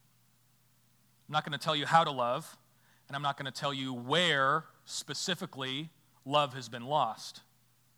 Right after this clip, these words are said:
But let's assume that it has been, and let's assume that we are being called by the creator of the universe, who loves you,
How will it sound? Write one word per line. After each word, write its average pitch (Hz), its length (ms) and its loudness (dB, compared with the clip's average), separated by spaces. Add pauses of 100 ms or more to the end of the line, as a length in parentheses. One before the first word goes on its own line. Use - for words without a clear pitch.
(1500)
But 143 160 -12
let's 165 160 -6
assume 175 380 0
that 156 160 4
it 139 100 -2
has 165 400 2
been, 113 360 -12 (840)
and 139 80 -14
let's 143 200 -4
assume 156 400 -2
that 135 180 -2
we 147 120 0
are 139 100 4
being 135 240 -6
called 143 360 4
by 127 120 2
the 120 100 -8
creator 160 420 -2
of 131 120 0
the 131 60 -8
universe, 123 520 -6 (120)
who 202 100 -2
loves 131 280 0
you, 117 220 -12